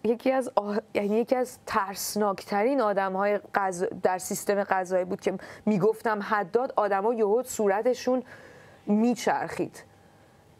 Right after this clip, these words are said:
این به من معلوم شد پسرش فن منه و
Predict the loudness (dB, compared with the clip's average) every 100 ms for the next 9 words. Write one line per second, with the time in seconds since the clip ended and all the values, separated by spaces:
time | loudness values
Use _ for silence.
0 | -6 0 4 4 2 -2 -10 _ -20 -20
1 | -20 _ 0 0 2 -2 -4 -2 0 2
2 | 0 0 -4 -2 0 0 2 2 2 0
3 | -4 -14 -20 -2 0 2 2 2 0 -2
4 | -6 -6 -10 -16 -20 -2 -2